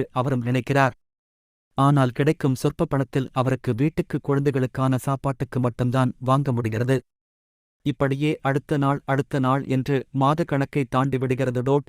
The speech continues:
அந்த விறகு வெட்டியின் காலில் முட்கள் படாத இடமே இல்லை என்று சொல்லும் அளவிற்கு இருக்கிறது. அப்போது அவருக்கு கடவுள் மீது கோபம் வருகிறது. "நான் உன்னிடம் என்ன கேட்டேன்? டோட் எனக்கு பெரிய ஆடம்பரமாக எதுவும் தேவையில்லை.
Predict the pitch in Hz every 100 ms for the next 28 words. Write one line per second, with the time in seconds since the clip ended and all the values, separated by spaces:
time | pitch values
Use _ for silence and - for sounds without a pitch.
0 | - 135 127 127 143 143 131 - 139 131
1 | 135 131 139 127 135 - 147 127 135 131
2 | 131 123 131 143 139 127 131 120 123 131
3 | 135 135 139 - 131 127 127 135 120 123
4 | 135 127 139 - _ _ _ _ _ _
5 | _ - 131 - 139 131 123 131 - 131
6 | 131 135 147 135 131 131 131 135 135 131
7 | 120 120 123 135 131 _ _ _ _ _
8 | _ _ _ 139 143 135 - 143 165 160
9 | 156 - 139 139 - 139 - 143 131 143
10 | 160 135 131 - 135 143 143 170 156 135
11 | 143 139 139 135 131 165 147 127 139 135
12 | 117 131 127 123 127